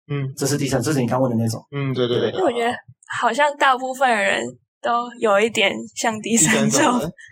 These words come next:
Speaker 1: 确实。
Speaker 3: 嗯。
Speaker 2: 是，是，是，所以我也同意啊。对，对，对，就是我刚刚就说，我觉得我运气很好的事情是我一，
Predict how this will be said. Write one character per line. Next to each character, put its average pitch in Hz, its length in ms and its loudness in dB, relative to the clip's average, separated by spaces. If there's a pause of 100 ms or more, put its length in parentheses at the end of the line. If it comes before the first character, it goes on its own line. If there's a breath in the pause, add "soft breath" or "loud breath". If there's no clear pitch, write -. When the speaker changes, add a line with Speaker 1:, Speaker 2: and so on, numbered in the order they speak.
Speaker 1:
确 127 140 -2
实。 123 120 -6
Speaker 3:
嗯。 262 160 0
Speaker 2:
是， 226 320 0 (100)
是， 190 200 0
是， 156 260 -2 (220)
所 202 100 0
以 185 240 0 (440)
我 165 120 0
也 147 80 2
同 120 160 -6
意 127 140 -6
啊。 110 100 -4 (480)
对， 131 240 2
对， 127 120 2
对， 120 80 -4
就 156 120 -4
是 156 120 -2
我 139 100 -2
刚 196 100 2
刚 220 60 2
就 220 80 2
说， 214 140 2
我 147 100 0
觉 170 100 0
得 226 80 2
我 175 80 2
运 226 140 -2
气 202 160 0
很 175 60 2
好 151 100 2
的 131 60 -2
事 156 140 -2
情 151 140 0
是 165 120 0
我 135 360 -2 (540)
一， 214 180 -6